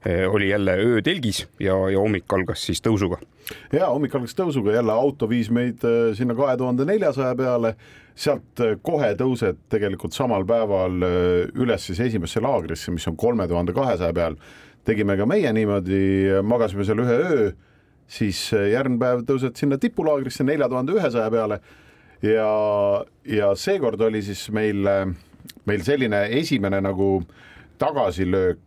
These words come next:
Speaker 2: äh, oli tegelikult juba, äh, seal kuskil samas, äh, vahetult enne nagu seda esimest laagrit, äh, tuli äkki telefonikõne meie peagiidile, kes tundus täiesti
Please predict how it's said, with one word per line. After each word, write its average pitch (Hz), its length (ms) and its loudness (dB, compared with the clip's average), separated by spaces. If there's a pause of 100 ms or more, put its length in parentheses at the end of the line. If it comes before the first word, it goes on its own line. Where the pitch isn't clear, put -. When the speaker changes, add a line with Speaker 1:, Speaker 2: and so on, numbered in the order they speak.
(280)
Speaker 2:
äh, 87 600 2
oli 92 280 -4
tegelikult 107 400 -4
juba, 95 160 2 (140)
äh, 95 360 -2
seal 92 240 -2
kuskil 101 300 -4
samas, 117 300 -2
äh, 92 180 2 (440)
vahetult 117 500 -2
enne 95 360 0
nagu 87 220 -2
seda 98 180 0
esimest 110 380 -2
laagrit, 95 520 -2
äh, 87 200 0 (100)
tuli 104 220 0
äkki 104 240 -6
telefonikõne 123 720 -2 (320)
meie 92 200 0
peagiidile, 113 680 0
kes 78 120 -6
tundus 95 280 -2
täiesti 90 640 -2